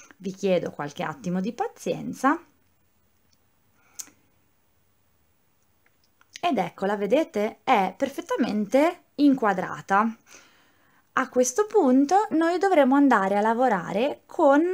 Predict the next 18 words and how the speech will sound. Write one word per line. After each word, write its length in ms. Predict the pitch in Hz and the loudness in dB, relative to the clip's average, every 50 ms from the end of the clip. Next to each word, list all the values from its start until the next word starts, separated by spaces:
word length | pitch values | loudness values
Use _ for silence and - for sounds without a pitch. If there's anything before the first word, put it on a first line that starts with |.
| 392 427 440 427 508 | 0 0 0 -2 -4
lo 140 | 320 349 | -2 -2
strumento 760 | 330 - - - 453 415 311 214 170 190 196 190 196 220 233 226 | -2 -2 -2 0 0 0 0 0 -2 -4 -6 -4 -2 -2 -2 -2
di 220 | 214 202 233 214 | -2 -4 -4 -4
traccia 720 | - - 208 196 175 165 - - - - 202 185 190 208 202 - _ _ _ _ _ _ _ _ - - _ _ _ _ _ _ _ _ _ _ | -4 -2 -2 -2 -4 -6 -8 -8 -4 0 2 2 0 0 -4 -10 _ _ _ _ _ _ _ _ -20 -20 _ _ _ _ _ _ _ _ _ _
e 280 | - - 381 349 254 214 | -4 0 2 4 4 4
lo 120 | 214 262 | 4 2
faremo 840 | 294 - - 453 285 190 170 - 185 196 220 262 302 294 - _ _ _ | 2 2 0 0 0 0 -2 -2 0 2 4 4 4 2 0 _ _ _
da 440 | - 254 220 208 175 175 214 - - - | -6 -2 0 0 2 2 0 -2 -4 -10
qui, 280 | - - 180 160 135 - _ _ _ _ _ _ _ _ _ _ _ _ _ _ _ _ _ _ _ - | -14 -10 -10 -10 -10 -12 _ _ _ _ _ _ _ _ _ _ _ _ _ _ _ _ _ _ _ -14
traccia. 600 | - 180 - - - - - - 185 185 185 185 - _ _ _ _ _ _ _ _ _ _ _ _ _ _ _ _ _ _ _ _ _ _ _ _ _ _ _ _ _ _ _ _ _ _ _ _ _ _ _ | -14 -14 -14 -14 -16 -12 -8 -6 -4 -4 -6 -6 -10 _ _ _ _ _ _ _ _ _ _ _ _ _ _ _ _ _ _ _ _ _ _ _ _ _ _ _ _ _ _ _ _ _ _ _ _ _ _ _
Seleziona 1080 | - - - - - 381 427 370 285 254 - - - 262 254 240 226 208 196 208 220 | -20 -20 -10 -4 -2 0 0 2 0 -2 -2 -2 -2 0 0 0 0 0 0 0 0
area 220 | 214 208 202 185 185 | 0 0 0 -2 -2
della 300 | 180 190 180 170 170 165 | -2 -2 -4 -4 -6 -8
traccia 720 | - - 165 156 - - - - - 220 233 294 392 - - - _ _ _ _ _ _ _ _ _ _ _ _ _ _ _ _ _ _ _ _ _ | -8 -10 -12 -12 -14 -16 -14 -6 0 4 4 4 4 2 -2 -18 _ _ _ _ _ _ _ _ _ _ _ _ _ _ _ _ _ _ _ _ _
e 120 | - 302 | -6 -2
andremo 540 | 359 381 381 359 294 226 208 202 208 214 220 | -2 0 0 0 0 0 0 0 0 0 0
a 160 | 208 180 180 | 0 -2 -2
selezionare 1300 | 170 - - - 359 359 330 254 247 - - - 214 202 196 185 170 156 156 160 165 175 214 285 403 - | -6 -6 -4 -2 0 2 2 2 0 -2 -6 -6 -4 -4 -2 -2 -4 -4 -6 -4 -2 -2 -2 -2 -2 -6